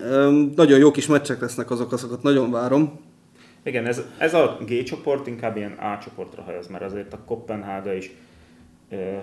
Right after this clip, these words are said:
Speaker 2: hát élt már szebb időket a
Speaker 1: Klasszikus csapat, mondjuk
Speaker 2: Igen.
Speaker 1: úgy, ami nem, nem tartott, ahol
Speaker 2: Ilyen,
Speaker 1: a neve
Speaker 2: ilyen
Speaker 1: van.
Speaker 2: klasszikus töltelék csapat,
Speaker 1: Igen,
Speaker 2: ami
Speaker 1: igen,
Speaker 2: ilyen,
Speaker 1: igen.
Speaker 2: ugye, amikor fifában is játszol, és akkor ki legyen még ott, hát itt a
Speaker 1: De
Speaker 2: Koppenhága.
Speaker 1: ők nagyon szenvednek a hazai bajnokságban, és jelenleg alsóházban vannak két forduló után.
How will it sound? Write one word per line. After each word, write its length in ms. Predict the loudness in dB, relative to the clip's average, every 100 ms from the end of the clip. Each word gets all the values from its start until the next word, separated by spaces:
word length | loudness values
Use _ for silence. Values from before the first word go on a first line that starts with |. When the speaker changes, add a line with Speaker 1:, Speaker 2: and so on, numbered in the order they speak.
| -8
Speaker 2:
hát 200 | -8 -6
élt 240 | -6 -6 -8
már 120 | -12
szebb 200 | -12 -12
időket 400 | -10 -10 -12 -14
a 60 | 0
Speaker 1:
Klasszikus 480 | 2 2 0 0
csapat, 320 | 0 2 2 4
mondjuk 260 | 6 6
Speaker 2:
Igen. 120 | 6
Speaker 1:
úgy, 80 | 8
ami 140 | 8 8
nem, 160 | 6 6
nem 280 | 6 6 6
tartott, 460 | 4 6 2 2
ahol 140 | 4 6
Speaker 2:
Ilyen, 120 | 4
Speaker 1:
a 40 |
neve 100 | 6
Speaker 2:
ilyen 120 | 6
Speaker 1:
van. 80 | 6
Speaker 2:
klasszikus 520 | 4 2 -4 -10 -10 -4
töltelék 500 | -4 -2 -6 -8 -10
csapat, 260 | -12 6
Speaker 1:
Igen, 280 | 8 8 6
Speaker 2:
ami 80 | 4
Speaker 1:
igen, 100 | 4
Speaker 2:
ilyen, 140 | 2
Speaker 1:
igen. 200 | 2 0
Speaker 2:
ugye, 140 | -4 -8 -12 -20 _ _ _ _ _ _ -12 -8
amikor 300 | -6 -6 -8
fifában 460 | -8 -2 0 0 -4
is 120 | -6
játszol, 420 | -6 -6 -8 -10
és 100 | -10
akkor 240 | -12 -12 -2
ki 100 | 2
legyen 260 | 2 2
még 160 | -2 -6
ott, 100 | -6
hát 260 | -8 -8 -8
itt 160 | -10
a 20 |
Speaker 1:
De 60 | -10
Speaker 2:
Koppenhága. 280 | -2 6 8
Speaker 1:
ők 60 |
nagyon 220 | 10 8 8
szenvednek 440 | 4 4 2 -2
a 40 |
hazai 220 | -2 -2 -2
bajnokságban, 560 | -2 -4 -6 -6 -6
és 80 | -2
jelenleg 300 | 0 0 2
alsóházban 600 | 2 0 -2 -4 -8 -8
vannak 220 | -6 -6
két 200 | -6 -8
forduló 380 | -6 -8 -6 -4
után. 260 | -4 -4